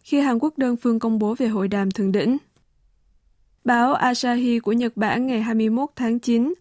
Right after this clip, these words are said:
dẫn lời quan chức chính phủ nước này đưa tin, Thủ tướng Nhật Bản Kishida Fumio bày tỏ sự không hài lòng mạnh mẽ trước việc Hàn Quốc đơn phương thông báo tổ chức hội đàm thượng đỉnh Hàn Nhật. Theo bài báo, phía văn phòng Thủ tướng Hàn Quốc ngày mười lăm tháng chín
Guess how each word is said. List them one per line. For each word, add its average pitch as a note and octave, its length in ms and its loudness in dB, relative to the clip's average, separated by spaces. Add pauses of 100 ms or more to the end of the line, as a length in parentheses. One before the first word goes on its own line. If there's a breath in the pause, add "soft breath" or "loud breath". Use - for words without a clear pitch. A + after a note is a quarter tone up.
dẫn B3 220 0
lời C#4 240 0
quan A#3+ 200 -2
chức D#4 220 -4
chính A#3+ 160 -2
phủ G#3+ 180 -2
nước B3 220 -2
này A3+ 180 0
đưa G#3+ 140 0
tin, B3+ 280 2 (580 loud breath)
Thủ C4 200 0
tướng C4 240 2
Nhật D4+ 200 0
Bản A#3+ 300 0
Kishida A#3+ 480 0
Fumio A#3+ 540 0 (200)
bày B3+ 180 0
tỏ A3+ 220 -2
sự - 200 -2
không A#3 200 -2
hài A3+ 180 0
lòng G3+ 220 0
mạnh G3 220 0
mẽ B3 300 0 (260)
trước E4 180 -2
việc C4 160 -2
Hàn A#3 200 -2
Quốc D4 180 -4
đơn A#3+ 320 0
phương A#3 260 0
thông A3 200 0
báo A3 340 2 (220 soft breath)
tổ B3+ 140 2
chức E4 200 -2
hội G#3+ 120 -2
đàm G3+ 180 -2
thượng G3 200 -2
đỉnh G3+ 160 -2
Hàn G#3+ 260 0
Nhật. G3+ 220 2 (760 soft breath)
Theo A3+ 180 0
bài G#3 160 0
báo, G#3+ 340 2 (240)
phía C#4 140 2
văn D#4+ 180 0
phòng A3+ 240 0
Thủ A3+ 180 0
tướng A#3+ 200 0
Hàn B3 240 0
Quốc D4+ 200 -4
ngày B3 100 0
mười G#3 140 2
lăm G#3 220 0
tháng A#3+ 200 -2
chín B3 360 2